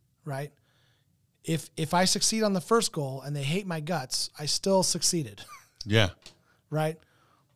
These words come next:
Speaker 1: But if I get, if I can get both of them, that's really, that's, that's the ultimate goal. I'd, I'd love for them to still be my friend in the end, but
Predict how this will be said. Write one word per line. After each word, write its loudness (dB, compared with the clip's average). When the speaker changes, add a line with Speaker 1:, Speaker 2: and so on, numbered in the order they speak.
Speaker 1:
But 2
if -6
I 0
get, -2
if -8
I -4
can -2
get -2
both 4
of -10
them, -12
that's -6
really, 4
that's, -4
that's -10
the -8
ultimate -10
goal. -20
I'd, -10
I'd -8
love -4
for -16
them -6
to -10
still -6
be -4
my -6
friend -14
in -2
the -4
end, -12
but -4